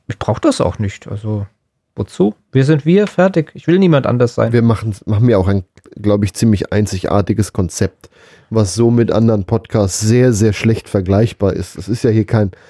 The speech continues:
Speaker 2: Laber-Podcast, auch wenn's jetzt gerade so klingt. Ne, das ist ja dann doch wieder so
Speaker 1: Ja,
Speaker 2: grundverschieden.
Speaker 1: kann Spuren von Redeanteilen enthalten, richtig?
Speaker 2: Ja,
Speaker 1: Ja.
Speaker 2: ja, ja, ja. Wobei der Wortanteil tatsächlich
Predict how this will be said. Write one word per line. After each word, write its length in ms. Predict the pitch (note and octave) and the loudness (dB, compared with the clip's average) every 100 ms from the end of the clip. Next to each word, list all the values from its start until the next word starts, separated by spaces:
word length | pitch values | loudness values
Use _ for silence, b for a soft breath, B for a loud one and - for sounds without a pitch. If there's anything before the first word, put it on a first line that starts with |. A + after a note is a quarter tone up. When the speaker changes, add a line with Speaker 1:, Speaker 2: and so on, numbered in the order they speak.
| b - | b -2
Speaker 2:
Laber-Podcast, 880 | G#2 G#2+ C3+ - C3 - C3 A#2+ | 0 2 0 0 -4 -2 -2 -2
auch 160 | E2+ G#2 | -2 -2
wenn's 200 | A2+ G#2 | -2 -2
jetzt 200 | A2 - | -4 -4
gerade 320 | G#2 G#2 C3+ | 0 2 2
so 140 | C#3+ D3 | 0 -2
klingt. 540 | - D3 D#3+ - - _ _ _ _ _ _ - - - - - | 0 0 0 -6 -18 _ _ _ _ _ _ -20 -20 -20 -20 -18
Ne, 280 | - B2 | -4 -2
das 280 | C3+ A#2+ - | 0 -2 -4
ist 180 | - - | -8 -2
ja 100 | C3+ | 0
dann 180 | B2 B2 | 0 0
doch 200 | C3+ C#3 | -2 0
wieder 180 | C3+ B2 | 0 2
so 120 | C3 | 2
Speaker 1:
Ja, 320 | F3+ A3 A3 | 2 2 2
Speaker 2:
grundverschieden. 880 | G#3 G3 - C3 C3 C#3 C3 C3 A#2 | 2 0 0 0 2 4 4 2 0
Speaker 1:
kann 220 | - F#3+ | -2 -2
Spuren 380 | A3 - G#3 G#3 | -2 0 2 2
von 180 | E3+ E3+ | 0 0
Redeanteilen 640 | D3 D#3 D#3 B2 B2 A#2 A2+ | 2 2 2 0 0 0 0
enthalten, 440 | A2+ A2 A#2 D#3+ | -2 -2 0 0
richtig? 340 | C3 - E3 | 0 -4 -2
Speaker 2:
Ja, 320 | F#3+ A3 A#2+ D#3+ | 2 2 0 -2
Speaker 1:
Ja. 0 | |
Speaker 2:
ja, 120 | F#3 - | -4 -2
ja, 160 | D3+ E3+ | -2 0
ja. 120 | - D3+ | 0 -2
Wobei 300 | C3+ B2 C#3+ | -2 0 0
der 180 | C#3+ A2+ | 0 2
Wortanteil 520 | B2 - B2+ - A#2+ | 0 0 -2 0 0
tatsächlich 500 | A2+ G#2 A2+ G#2 A2 | 0 -2 -2 -2 -6